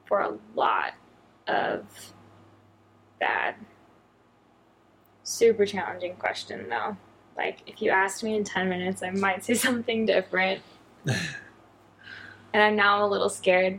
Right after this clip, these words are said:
Speaker 1: that, like, <sighs> I put my heart on my sleeve a little bit. Don't hate me in the comments.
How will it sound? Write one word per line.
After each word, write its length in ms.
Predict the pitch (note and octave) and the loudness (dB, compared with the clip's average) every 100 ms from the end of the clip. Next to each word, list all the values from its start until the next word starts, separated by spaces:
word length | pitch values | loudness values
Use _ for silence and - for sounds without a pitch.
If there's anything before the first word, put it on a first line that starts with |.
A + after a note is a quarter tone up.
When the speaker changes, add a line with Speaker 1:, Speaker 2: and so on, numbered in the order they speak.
| - | -2
Speaker 1:
that, 220 | G3 F#3 | -2 2
like, 320 | F#3 F#3 - - - _ - - | 0 0 -6 -20 -20 _ -16 -10
<sighs> 460 | - - - - | -8 -8 -12 -10
I 60 | G#3 | -10
put 180 | - G3 | -4 0
my 140 | G3 | 0
heart 180 | F#3+ F#3 | 0 0
on 80 | G3 | 0
my 80 | |
sleeve 320 | G3 - F#3+ G3 | -2 -4 -4 -2
a 60 | |
little 220 | G3 F#3+ | -2 -2
bit. 260 | G3 G3 F#3+ | 0 0 0
Don't 240 | G3 G3+ | -2 -2
hate 180 | G#3 F#3 | -2 -4
me 320 | F#3 F#3+ G3 - | -6 -8 -10 -10
in 120 | G#3 | -10
the 80 | G3 | -6
comments. 680 | F#3+ F#3 F#3 F#3 F#3+ - | 0 0 0 -6 -12 -16